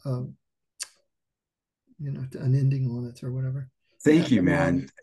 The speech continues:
Speaker 2: You know, I'm glad that you feel content about where you're at, man. That's,
Speaker 1: Oh, yeah.
Speaker 2: that's
Speaker 1: I'm
Speaker 2: the most
Speaker 1: super
Speaker 2: important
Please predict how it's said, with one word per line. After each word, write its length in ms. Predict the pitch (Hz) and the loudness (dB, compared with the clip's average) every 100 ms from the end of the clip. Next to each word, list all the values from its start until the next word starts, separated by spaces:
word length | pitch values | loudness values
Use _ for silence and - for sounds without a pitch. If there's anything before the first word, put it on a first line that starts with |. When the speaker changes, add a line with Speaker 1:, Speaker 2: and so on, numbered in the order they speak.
| - | 2
Speaker 2:
You 140 | 135 | 6
know, 160 | 135 135 | 8 8
I'm 100 | 123 | 6
glad 320 | 139 143 139 | 6 6 6
that 80 | 147 | 4
you 160 | 139 | 4
feel 260 | 131 151 139 | 2 2 2
content 500 | 135 123 - 143 131 | 2 0 0 -2 -2
about 280 | 104 107 107 | -2 -2 -2
where 120 | 107 | -2
you're 200 | 104 107 | 0 0
at, 220 | 110 101 92 | -2 -4 -6
man. 300 | 90 85 262 | -6 -2 2
That's, 120 | 262 | 4
Speaker 1:
Oh, 60 | |
yeah. 140 | 180 196 | 4 4
Speaker 2:
that's 200 | 143 127 | 0 -6
Speaker 1:
I'm 120 | 160 | -4
Speaker 2:
the 60 | 104 | 0
most 260 | 104 226 | 2 2
Speaker 1:
super 140 | 180 156 | 0 0
Speaker 2:
important 300 | 139 117 | 0 2